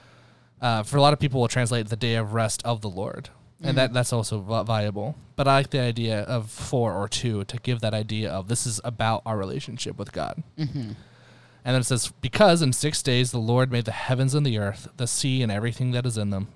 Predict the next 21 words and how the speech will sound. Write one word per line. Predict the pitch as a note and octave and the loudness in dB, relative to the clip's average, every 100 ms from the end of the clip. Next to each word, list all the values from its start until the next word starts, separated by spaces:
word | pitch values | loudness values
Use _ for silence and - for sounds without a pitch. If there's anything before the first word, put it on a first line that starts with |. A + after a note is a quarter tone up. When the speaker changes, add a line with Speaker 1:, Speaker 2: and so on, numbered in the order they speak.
| - | -10
Speaker 1:
and | A#2+ | -8
he | - B2+ | -2 0
rested | A#2 A#2 - A2 | 0 0 -2 -2
on | G#2 | -2
the | G#2 | -2
seventh | G2+ G2 G2+ | -4 -6 -8
day. | - F#2+ - _ _ _ _ _ _ _ | -10 -10 -12 _ _ _ _ _ _ _
For | B2+ | 0
that | B2 A#2 | 2 4
reason | C3 B2 B2 | 2 2 0
the | A2 | 2
Lord | A2 A#2 G2 | 2 2 0
blessed | G#2+ A2 A2+ - - | 0 2 0 -2 -6
the | A#2 | -4
Sabbath, | G2 F#2 E2 - - - | -4 -4 -6 -12 -14 -8
and | A2+ | -6
he | G2+ | -4
made | G2 G2 | -4 -4
it | - | -8
holy." | - D#2 D2 G#2+ - _ _ _ _ _ _ _ _ _ _ _ _ _ _ - - | -8 -10 -10 -16 -20 _ _ _ _ _ _ _ _ _ _ _ _ _ _ -16 -14
Speaker 2:
Awesome. | C3+ - - C3 | -14 -12 -12 -14